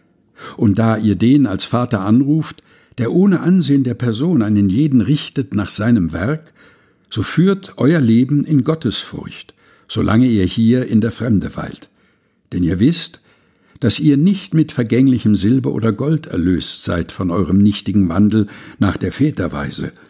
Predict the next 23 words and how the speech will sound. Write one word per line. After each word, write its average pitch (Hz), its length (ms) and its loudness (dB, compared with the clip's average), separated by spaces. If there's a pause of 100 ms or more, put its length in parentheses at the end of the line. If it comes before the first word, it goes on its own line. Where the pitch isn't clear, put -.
(280)
sondern 123 640 0 (500)
mit 101 160 -2
dem 101 120 2
teuren 147 460 2
Blut 117 240 -2
Christi 156 640 -2 (260)
als - 200 -6
eines 107 260 2
unschuldigen 165 760 0
und - 300 -4
unbefleckten 143 760 0
Lammes. - 580 -6 (1080)
Er 123 220 0
ist - 320 -2
zwar 101 320 -4
zuvor 110 600 -2
ausersehen, 95 800 -4 (420)
ehe 120 300 2
der 95 160 0
Welt 92 220 -2
Grund 120 360 0
gelegt 101 400 -2
war, 95 260 -8